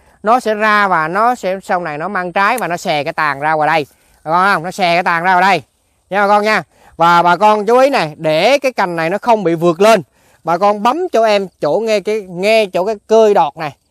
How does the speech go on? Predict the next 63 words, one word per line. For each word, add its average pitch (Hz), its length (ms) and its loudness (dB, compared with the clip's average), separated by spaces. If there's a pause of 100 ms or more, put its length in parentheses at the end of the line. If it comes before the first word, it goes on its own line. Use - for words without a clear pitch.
(200)
bà 156 100 -6
con 180 180 -6
bấm 254 220 0
cái 226 240 0 (320)
là 170 220 0
cái 226 160 0
cơi 220 260 2
đọt 165 160 2
này 170 120 -6
nó 196 80 -4
không 214 180 -6
có 220 80 0
ra 214 280 0
mà 170 140 -4
nó 208 120 -6
xè 175 320 0
những 165 100 -4
cái 226 100 -4
cơi 208 160 0
đọt 165 120 2
này 160 120 -2
ra, 180 240 2
tự 139 260 -4
nó 196 80 -6
xè 185 300 0
và 147 100 -6
nó 160 120 -8
xà 131 420 -6
xuống 226 240 -2 (160)
ha, 202 400 0 (260)
nó 214 80 -4
xà 185 220 0
ngang 196 240 -2
như 202 120 -2
vậy 196 120 -2
là 175 100 -2
chính 233 220 0
những 226 120 2
cái 214 100 -2
cành 170 160 -2
này 147 120 -6
nó 165 80 -6
mang 170 160 -6
trái. 185 200 0 (720)
Đó 190 100 0
là 202 60 2
sáu. 220 220 2 (240)
Còn 180 200 0
nếu 233 240 4
để 180 180 4
vượt 190 200 -2
lên 185 120 -2
đây 185 220 2 (500)
là 160 120 -2
chúng 202 160 -6
ta 196 120 -2
nó 196 100 -4
vượt 165 240 -4
cong 175 180 -2
lên, 170 180 2 (280)
vô 180 260 0
tác 214 180 -4
dụng 139 220 -4